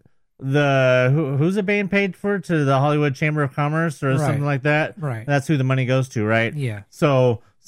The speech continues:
Speaker 1: s-, you pay for it, so it's not really an honor. People that are like, "Oh, somebody's finally getting a Hollywood star," no, and they're not really finally. That means somebody finally paid for them to get their star. It's not really an honor. It's just something that somebody gets by being,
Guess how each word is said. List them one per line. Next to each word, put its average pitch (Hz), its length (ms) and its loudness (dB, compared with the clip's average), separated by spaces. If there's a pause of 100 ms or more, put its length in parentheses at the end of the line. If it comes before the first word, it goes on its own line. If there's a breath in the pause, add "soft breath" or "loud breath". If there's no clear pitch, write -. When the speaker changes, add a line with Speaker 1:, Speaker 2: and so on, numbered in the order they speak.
Speaker 1:
s-, 135 120 -2 (160)
you 160 200 2
pay 190 480 0
for 120 300 0
it, 110 160 -2
so 147 140 -2
it's 139 160 -4
not 208 200 2
really 170 300 2
an 143 100 0
honor. 131 720 2 (240 soft breath)
People 185 280 2
that 175 120 6
are 156 160 2
like, 143 240 0 (300 soft breath)
"Oh, 240 300 4
somebody's 208 360 0
finally 202 380 0
getting 190 240 0
a - 20 2
Hollywood 190 380 0
star," 202 240 0
no, 190 240 -2
and 165 240 -4
they're 170 120 -2
not 175 180 -2
really 160 200 0
finally. 151 480 -2
That 139 220 -2
means 139 220 -4
somebody 143 320 -2
finally 131 340 -2
paid 139 560 -2 (280 soft breath)
for 131 120 0
them 127 180 2
to 123 60 -2
get 120 160 -2
their 110 120 -4
star. 107 540 -2 (320 soft breath)
It's 127 180 -6
not 196 140 2
really 185 220 2
an 143 80 -4
honor. 131 420 0
It's 131 200 0
just 139 200 -6
something 139 340 -4
that 120 140 -2
somebody 113 320 -2
gets 107 380 -2
by 110 200 -4
being, 107 400 -6